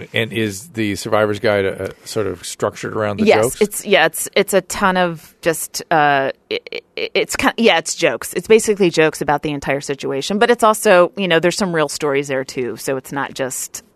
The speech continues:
Speaker 2: you know, stand up. So it's a little mix of both.
Speaker 1: So tell, tell me about the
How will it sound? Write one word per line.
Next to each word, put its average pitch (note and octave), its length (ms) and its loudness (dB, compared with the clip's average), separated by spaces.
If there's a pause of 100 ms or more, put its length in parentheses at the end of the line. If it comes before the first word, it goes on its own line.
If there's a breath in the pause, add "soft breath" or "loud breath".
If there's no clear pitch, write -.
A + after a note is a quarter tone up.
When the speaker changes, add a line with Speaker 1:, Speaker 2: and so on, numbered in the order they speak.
(140)
Speaker 2:
you C3+ 120 -12
know, B2+ 100 -12
stand C3 360 -8
up. B2 240 -4 (380 loud breath)
So - 160 -4
it's D#3+ 120 -4
a E3 40 -2
little C#3+ 200 -2
mix A#2 280 -8
of B2 60 -8
both. - 360 -6 (600)
Speaker 1:
So C#3 260 2
tell, C#3+ 300 -6
tell C#3 180 -4
me C#3+ 60 0
about B2+ 260 0
the G2 260 -6